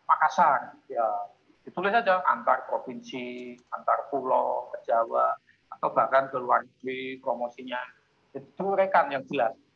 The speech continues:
Jangan secara kualitatif, ini akan dikembangkan, ini akan meningkat, ini akan bertambah, itu kan tidak jelas. Jadi rekan perkiraannya aja. Nah, perkiraan proposal buka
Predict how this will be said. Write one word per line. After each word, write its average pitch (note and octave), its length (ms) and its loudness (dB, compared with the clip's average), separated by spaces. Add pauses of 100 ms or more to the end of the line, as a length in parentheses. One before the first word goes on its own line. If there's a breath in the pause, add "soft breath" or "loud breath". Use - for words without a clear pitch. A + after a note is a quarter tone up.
(240)
Jangan C#3 480 2 (480)
secara F#3 320 4
kualitatif, G3 560 2 (400)
ini F3+ 160 -4
akan F#3 320 2
dikembangkan, C3 560 2 (320)
ini F3+ 80 -4
akan F3+ 320 0
meningkat, D3+ 480 0 (240)
ini E3 240 -6
akan D#3 560 0
bertambah, C3+ 640 2
itu A#2+ 160 -12
kan E3+ 160 -2
tidak C3 300 -4 (100)
jelas. A2 220 0 (840)
Jadi C3+ 240 -8
rekan C3 320 0
perkiraannya B2+ 640 0
aja. A2+ 240 -16 (840)
Nah, C#3+ 160 2 (400)
perkiraan F#3 880 0 (160)
proposal F#3 480 4
buka D3+ 240 2